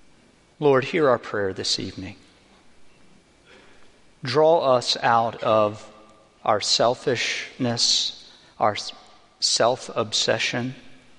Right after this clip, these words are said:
Draw us out of our imagined autonomy and independence.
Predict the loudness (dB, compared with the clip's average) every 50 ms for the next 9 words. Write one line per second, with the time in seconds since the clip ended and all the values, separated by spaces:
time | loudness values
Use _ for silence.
0 | -20 _ _ _ _ _ _ _ _ -8 -6 -2 2 4 4 6 6 4 4 2
1 | 2 0 0 0 0 -2 -2 0 2 4 4 4 4 2 0 0 0 2 2 4
2 | 2 2 0 -4 -12 -18 -20 -20 -20 -20 -20 -20 -20 -20 _ -20 _ _ _ _
3 | _ _ _ _ _ 0 4 4 6 6 4 2 0 -2 -2 -4 -6 -8 -14 -18
4 | -20 -20 -20 -20 -20 _ _ _ _ _ _ -4 -2 0 4 4 6 6 4 4
5 | 2 -2 -6 -6 -6 -6 -4 -2 0 0 0 -2 -4 -4 0 2 2 2 2 0
6 | -2 -4 -4 -6 -6 -4 -2 -2 -2 0 -2 -2 -2 -4 -6 -4 -2 0 0 0
7 | 0 0 -2 -4 -6 -8 -8 -4 -4 -4 -4 -4